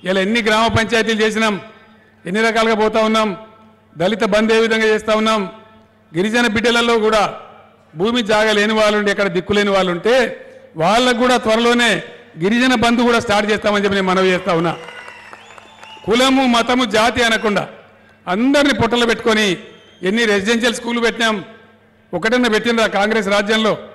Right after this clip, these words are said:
ఇలా మీ నియోజకవర్గంలో ఎన్ని ఉన్నాయి రెసిడెన్షియల్ పాఠశాలలు, వాటిని కళాశాలలు కూడా చేసుకున్నాం. దయచేసి నేను మిమ్మల్ని అందరినీ కోరేది, ఎవరు ఏం చేసినారో చూసి అర్థం చేసుకొని మీరు ముందుకు పోయినట్టయితే మీ భవిష్యత్తు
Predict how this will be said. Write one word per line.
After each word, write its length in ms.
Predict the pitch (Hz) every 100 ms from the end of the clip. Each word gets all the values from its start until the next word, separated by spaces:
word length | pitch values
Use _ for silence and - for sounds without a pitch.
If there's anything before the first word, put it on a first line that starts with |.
| - - - _ 196
ఇలా 160 | 208
మీ 160 | 214 202
నియోజకవర్గంలో 640 | 202 247 240 233 226 220
ఎన్ని 180 | 202 208
ఉన్నాయి 300 | 233 233 208 - - - -
రెసిడెన్షియల్ 420 | 180 220 220 226
పాఠశాలలు, 580 | 202 208 202 226 226 196 - - - -
వాటిని 220 | 190 196 190
కళాశాలలు 500 | 196 233 220 226 220
కూడా 140 | 208
చేసుకున్నాం. 440 | 196 190 196 175 - - - - _ _
దయచేసి 440 | 156 196 220 254 240
నేను 140 | 240 233
మిమ్మల్ని 200 | 220 208
అందరినీ 240 | 226 220 208
కోరేది, 340 | 208 202 185 - - - _ _ _
ఎవరు 320 | 160 196 254 254 220
ఏం 100 | 233 254
చేసినారో 400 | 254 254 240 247 240 202
చూసి 300 | 240 220 220 127 - - _ _
అర్థం 300 | 175 190 247 247
చేసుకొని 400 | 233 - 226 208 - - - - -
మీరు 120 | 202 196
ముందుకు 240 | 202 240 233
పోయినట్టయితే 500 | 220 202 196 196 208 180 - - - - 165
మీ 80 | 196 190
భవిష్యత్తు 380 | 196 220 226